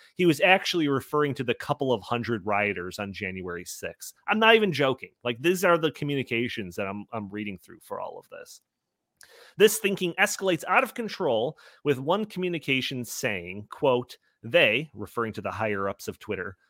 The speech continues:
"understand our assessment of the individual tweet,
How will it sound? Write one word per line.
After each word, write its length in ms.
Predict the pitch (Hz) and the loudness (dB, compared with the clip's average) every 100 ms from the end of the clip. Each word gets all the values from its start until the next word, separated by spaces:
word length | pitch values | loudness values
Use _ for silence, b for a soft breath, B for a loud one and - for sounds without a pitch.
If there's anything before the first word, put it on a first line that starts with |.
| _ - | _ 0
"understand 640 | 202 226 - - 185 180 | 2 2 -2 -2 -2 2
our 120 | 151 | 2
assessment 720 | 120 - 151 139 - 95 - _ _ _ | 0 0 -2 -2 -6 -10 -12 _ _ _
of 180 | 143 143 | 2 4
the 120 | 147 | 2
individual 560 | 151 160 151 135 139 120 | -2 -2 -2 -2 -2 -4
tweet, 480 | - 123 95 - | -6 -8 -8 -10